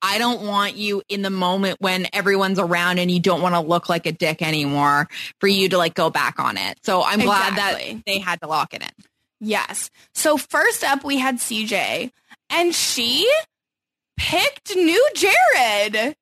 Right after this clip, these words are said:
Speaker 1: I was so relief.
Speaker 2: It was such
Speaker 1: And
Speaker 2: a relief.
Speaker 1: surprise.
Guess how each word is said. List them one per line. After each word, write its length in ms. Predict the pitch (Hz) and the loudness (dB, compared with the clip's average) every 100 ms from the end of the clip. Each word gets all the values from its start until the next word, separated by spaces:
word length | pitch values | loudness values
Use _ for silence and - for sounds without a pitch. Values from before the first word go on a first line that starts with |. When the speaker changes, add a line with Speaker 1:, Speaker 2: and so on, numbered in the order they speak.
| - | -4
Speaker 1:
I 160 | 247 | 0
was 280 | 269 320 - _ _ | 0 -2 -4 _ _
so 720 | - - - - 302 302 285 370 - _ _ | -20 -16 -12 -6 -2 0 -2 -4 -12 _ _
relief. 560 | 269 311 269 381 - - | -4 0 2 0 -2 -4
Speaker 2:
It 540 | 427 466 349 330 359 415 | -2 -2 -6 -6 -4 2
was 140 | 605 | 2
such 680 | - - - 440 427 605 453 | 2 -4 -2 2 4 2 2
Speaker 1:
And 140 | 494 | 0
Speaker 2:
a 20 | 392 | 2
relief. 720 | 427 523 605 440 349 262 226 | 4 4 2 0 0 0 -2
Speaker 1:
surprise. 160 | 226 | -6